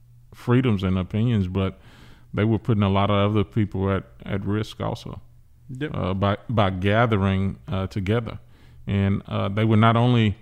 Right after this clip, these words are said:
Speaker 1: uh, waving American flags. In some instances, they were wa-, waving Confederate flags. And that just added fuel to the
Speaker 2: Yeah.
Speaker 1: fire.
Speaker 2: It's the tone.
Speaker 1: Uh, it, it, absolutely.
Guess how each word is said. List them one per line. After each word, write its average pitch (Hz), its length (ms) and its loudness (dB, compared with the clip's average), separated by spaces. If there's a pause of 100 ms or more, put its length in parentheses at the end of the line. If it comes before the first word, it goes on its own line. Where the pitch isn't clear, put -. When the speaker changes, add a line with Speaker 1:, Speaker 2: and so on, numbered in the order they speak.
(440)
Speaker 1:
uh, 110 160 -2
waving 107 480 4
American 104 500 4
flags. 85 640 -6 (140)
In 98 100 0
some 127 260 2
instances, 101 560 0
they 98 100 0
were 98 160 0
wa-, 101 200 2 (120)
waving 104 440 2
Confederate 113 540 0
flags. 80 560 -8 (360)
And 98 540 -2 (160)
that 110 640 -2 (420)
just 101 360 0
added 107 320 -2
fuel 127 440 4
to - 200 -4
the 95 120 -4
Speaker 2:
Yeah. - 120 -12
Speaker 1:
fire. 107 560 2 (200)
Speaker 2:
It's - 140 -14
the 135 80 -4
tone. 123 520 0 (260)
Speaker 1:
Uh, - 60 -4
it, 101 180 -4
it, 107 280 -4
absolutely. 131 800 0